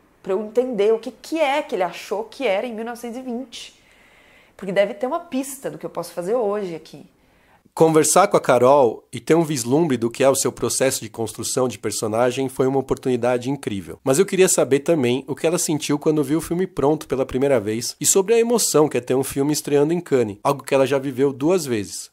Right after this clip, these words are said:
Speaker 2: A primeira tinha sido lá em dois mil e dezenove, com A Vida Invisível. Mesmo já sendo veterana, a sensação com La Chimera não ficou menos intensa.
Speaker 1: Eu assisti, eu me lembro que eu tava viajando com um espetáculo pelo Brasil, eu assisti em B H.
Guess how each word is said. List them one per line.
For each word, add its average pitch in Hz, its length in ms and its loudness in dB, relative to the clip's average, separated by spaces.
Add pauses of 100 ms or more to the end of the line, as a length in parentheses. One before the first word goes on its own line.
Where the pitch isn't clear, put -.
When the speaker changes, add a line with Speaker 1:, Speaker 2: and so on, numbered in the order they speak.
Speaker 2:
A 110 80 -6
primeira 127 360 2
tinha 160 180 0
sido 151 260 -2
lá 139 180 4
em 170 60 0
dois 170 160 0
mil 151 120 -2
e - 20 -2
dezenove, 135 640 -2
com - 120 -2
A 139 60 4
Vida 131 160 -2
Invisível. 120 540 -6 (100)
Mesmo 175 300 4
já 147 100 4
sendo 127 300 0
veterana, 135 580 2
a 147 80 -2
sensação 165 560 2
com 147 160 0
La 127 180 4
Chimera 135 400 2
não 147 140 0
ficou - 240 0
menos 120 280 0
intensa. 110 480 -8 (100)
Speaker 1:
Eu 214 140 2
assisti, 226 920 -4
eu 185 80 -4
me 180 100 -8
lembro 160 360 -12
que 196 80 -12
eu 175 40 -12
tava 175 240 -2
viajando 170 320 -8
com 175 140 -18
um - 20 -12
espetáculo 170 580 -10
pelo 170 140 -10
Brasil, 165 440 -8
eu 170 120 -4
assisti - 360 -12
em 165 120 -12
B 165 140 -6
H. 175 460 -10